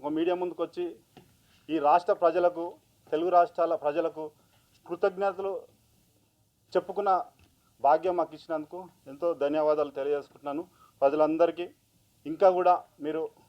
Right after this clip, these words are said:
గొప్పగా మా-, మమ్మల్ని ప్రోత్సహిస్తే, ఇంకా ఎన్నో సినిమాలు, ఇంకా అద్భుతమైన సినిమాలు తీయడానికి మాకు ఒక, ఒక, మా మీద ఒక భారం ఉన్నట్టు కనబడుతుంది ఇప్పుడు కూడా.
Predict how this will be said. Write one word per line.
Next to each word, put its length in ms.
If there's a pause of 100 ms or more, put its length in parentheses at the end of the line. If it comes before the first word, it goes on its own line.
(160)
గొప్పగా 300
మా-, 340
మమ్మల్ని 500 (100)
ప్రోత్సహిస్తే, 600 (1200)
ఇంకా 180
ఎన్నో 240
సినిమాలు, 480 (180)
ఇంకా 160
అద్భుతమైన 500
సినిమాలు 320
తీయడానికి 440
మాకు 220
ఒక, 340 (720)
ఒక, 140 (2500)
మా 80
మీద 140
ఒక 100
భారం 400
ఉన్నట్టు 260
కనబడుతుంది 480
ఇప్పుడు 200
కూడా. 320